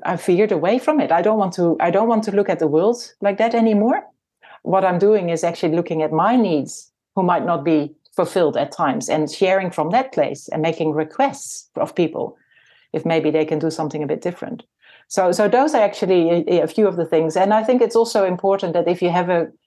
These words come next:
a communal living, that you have a, as I said, a shared glue. And I, and it doesn't matter what it is. You know, for us, it's, you know, we all eat meat and we are fine when, you know, when there is a home kill on our land.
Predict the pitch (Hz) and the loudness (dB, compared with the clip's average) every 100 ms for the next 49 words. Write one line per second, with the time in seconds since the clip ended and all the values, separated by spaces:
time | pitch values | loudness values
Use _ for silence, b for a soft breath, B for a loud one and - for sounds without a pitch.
0 | _ _ - 165 180 185 190 170 170 180 | _ _ -6 -2 0 2 2 2 0 0
1 | 165 165 175 170 165 160 156 156 _ _ | 0 0 0 0 0 0 0 -4 _ _
2 | _ _ - 175 170 196 170 156 - 190 | _ _ -4 -2 0 0 0 -2 0 0
3 | 185 151 165 160 208 294 - _ _ _ | 0 -2 0 2 2 0 -4 _ _ _
4 | - 196 196 - 202 202 - 226 226 208 | -6 0 0 0 -2 -4 -2 0 2 2
5 | 208 180 202 196 196 147 - - _ _ | 2 0 0 2 0 0 -4 -18 _ _
6 | _ - 175 170 170 185 220 220 196 - | _ -8 -2 -2 0 0 2 0 -2 -6
7 | - 190 175 180 180 190 196 196 180 165 | -4 -2 2 2 2 4 4 4 2 0
8 | 180 220 226 - - 175 170 180 175 - | 0 2 0 -4 -4 0 2 4 4 2
9 | 170 170 - 190 196 220 165 175 170 170 | 2 0 0 0 0 0 0 0 0 0
10 | 165 175 165 170 175 175 170 165 165 214 | -2 0 0 0 0 2 2 2 0 0
11 | 226 190 156 151 143 139 135 139 | 0 -2 -2 -2 -2 -2 -4 -6